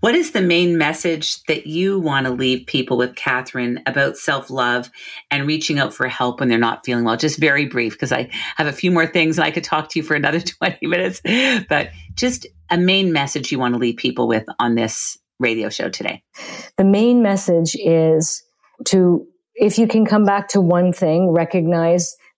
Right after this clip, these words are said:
Speaker 2: that whatever you're going through, other people are going through it too.
Speaker 1: Yes.
Speaker 2: That's the main message, and that you're not alone. And the hardest thing to do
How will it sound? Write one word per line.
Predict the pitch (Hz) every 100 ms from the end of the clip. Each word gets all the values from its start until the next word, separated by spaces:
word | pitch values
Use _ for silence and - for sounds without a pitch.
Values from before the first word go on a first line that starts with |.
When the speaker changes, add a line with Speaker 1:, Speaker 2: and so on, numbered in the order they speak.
| 156
Speaker 2:
that | 170 175
whatever | 180 180 - 180 180
you're | 208 185 180
going | 170 170 196
through, | - 254 262 294 - _ _ _
other | 180 185 185
people | 190 180 175
are | 165
going | 170 160
through | - 160
it | -
too. | - 160 156 - _
Speaker 1:
Yes. | 147 131 - - -
Speaker 2:
That's | 185 180
the | -
main | 185 185 190 185 175
message, | 170 - 160
and | 175 170
that | -
you're | 175
not | 170 160 170
alone. | 170 160 165 208 226
And | 180 185
the |
hardest | 175 - - 220 240 240 226
thing | 220 196 185
to | 180
do | 165 165 226